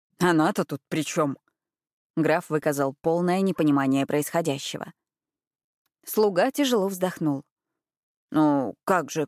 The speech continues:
при чем?" — развел он руками. "Ведь виконтесса ваша будущая теща".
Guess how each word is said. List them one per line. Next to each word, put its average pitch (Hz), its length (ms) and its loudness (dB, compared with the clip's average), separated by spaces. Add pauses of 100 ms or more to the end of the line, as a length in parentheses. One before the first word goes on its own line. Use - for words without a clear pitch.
при 165 140 -2
чем?" — 151 400 -4 (520)
развел 156 380 2
он 147 120 4
руками. 147 440 -2 (600)
"Ведь 143 460 -2
виконтесса 147 880 0
ваша 147 420 -4
будущая 151 640 -2
теща". 214 560 -4